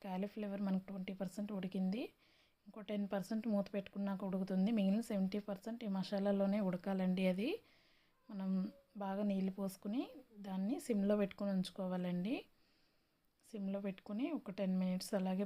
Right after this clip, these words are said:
పక్కన పెట్టుకుంటే చక్కగా ఉడికిపోతుంది. ఉప్పు, కారం చూసుకొని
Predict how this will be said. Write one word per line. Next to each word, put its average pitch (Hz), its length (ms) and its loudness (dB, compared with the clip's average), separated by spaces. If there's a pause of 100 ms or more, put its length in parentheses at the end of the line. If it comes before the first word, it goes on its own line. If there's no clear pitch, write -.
పక్కన 190 300 -6
పెట్టుకుంటే 190 600 -6 (560)
చక్కగా 196 480 -6
ఉడికిపోతుంది. 185 680 -2 (480)
ఉప్పు, 233 360 2
కారం 208 340 4
చూసుకొని 208 640 0